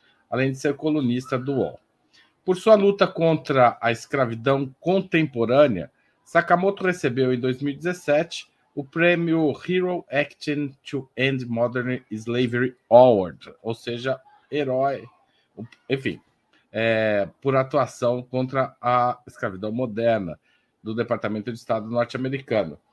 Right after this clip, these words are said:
Sakamoto é autor de diversos livros, como O Trabalho Escravo no Brasil do Século vinte e um,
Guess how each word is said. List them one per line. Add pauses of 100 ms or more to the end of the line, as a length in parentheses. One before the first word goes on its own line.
(340)
Sakamoto
é
autor
de
diversos
livros,
como
O
Trabalho
Escravo
no
Brasil
do
Século
vinte
e
um,